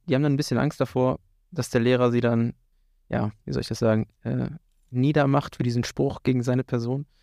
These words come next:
Aber ich glaube und wage zu behaupten, dass es in meinem Unterricht selten Situationen gibt, wo ich dann, es sei denn, es ist wirklich beleidigend in irgendeine Richtung, aber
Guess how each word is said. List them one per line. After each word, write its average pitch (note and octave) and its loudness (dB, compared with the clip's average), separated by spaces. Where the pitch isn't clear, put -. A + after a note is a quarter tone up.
Aber A#2 -2
ich - -8
glaube C3+ 2
und A#2 2
wage C3+ 2
zu A#2+ -6
behaupten, B2+ 2
dass A#2+ 0
es A#2 -8
in A#2 2
meinem A#2 2
Unterricht B2 -4
selten B2+ 4
Situationen A#2+ -2
gibt, A#2 -2
wo A#2 0
ich A2+ -2
dann, A2 2
es G#2+ -6
sei A2+ 2
denn, A2+ 4
es A2+ 0
ist A2 -4
wirklich - -6
beleidigend A#2 2
in A2+ 2
irgendeine A2+ 2
Richtung, A2+ -2
aber A2 -2